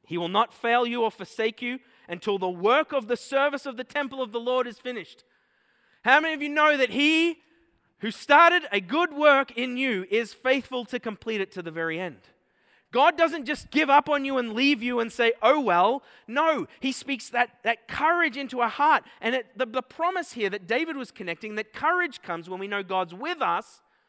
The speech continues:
and we can get about doing the work that he's called us to do because of that, and he's never gonna leave you. That's the promise of God. That's what he's saying here. "My courage comes from the joy of my salvation in the knowledge that God is with me."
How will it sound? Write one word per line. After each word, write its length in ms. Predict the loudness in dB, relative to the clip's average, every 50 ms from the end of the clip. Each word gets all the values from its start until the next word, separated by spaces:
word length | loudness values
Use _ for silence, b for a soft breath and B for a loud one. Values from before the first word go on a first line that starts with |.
| b b b b b
and 180 | -6 -4 -4 -4
we 80 | -4
can 180 | -4 -6 -6 -6
get 220 | -4 -2 -2 -2
about 380 | -2 0 0 0 0 0 -2 -4
doing 260 | -8 -8 -8 -8 -8
the 100 | -8 -6
work 280 | -2 0 -2 -2 -2 -6
that 120 | -10 -8
he's 200 | -8 -10 -12 -12
called 360 | -12 -6 -4 -4 -4 -2 -2
us 160 | -4 -4 -6
to 100 | -10 -16
do 180 | -14 -12 -12 -12
because 300 | -12 -12 -6 -6 -6 -4
of 100 | -4 -4
that, 140 | -4 -4 -6 B B B B
and 120 | -8 -8
he's 160 | -6 -8 -10
never 300 | -6 -4 -4 -2 -2 -4
gonna 220 | -6 -4 -6 -6 -6
leave 240 | -6 -8 -8 -8 -10
you. 200 | -14 -14 -16 -18 _ _ _ _ _ _ _ _ _ _ _ _ _ _ _ _
That's 200 | -4 -4 -2 -4
the 120 | -8 -8
promise 400 | -6 -4 -4 -4 -4 -4 -6 -6
of 140 | -8 -6 -2
God. 320 | -2 0 0 0 -2 -6 -10 b b b b b b
That's 240 | 0 0 0 0
what 160 | -2 -4 -2 -2
he's 180 | -4 -8 -8
saying 380 | -8 -6 -6 -6 -6 -6 -8 -10
here. 220 | -10 -10 -10 -10 b b b b b
"My 200 | -4 -4 -4 -4
courage 560 | -4 -4 -2 0 2 2 0 0 -2 -8 -6
comes 420 | 0 2 2 2 2 0 -6 -12 B B B
from 200 | _ -4 -4 -4
the 80 | -4 -8
joy 400 | -8 -6 -2 0 0 0 0 -2
of 100 | -4 -4
my 160 | -4 -4 -4
salvation 640 | -4 -4 -4 -4 -2 -2 -2 -4 -4 -6 -8 -8 -8
in 80 | -6 -6
the 60 | -6
knowledge 400 | -4 -2 -2 -2 -2 -4 -6 -6
that 240 | -8 -8 -8 -8 _
God 380 | 2 4 6 6 6 4 2
is 180 | 0 -4 -6 -4
with 240 | -4 -4 -4 -4 -6
me." 340 | -6 -6 -6 -6 -10 -16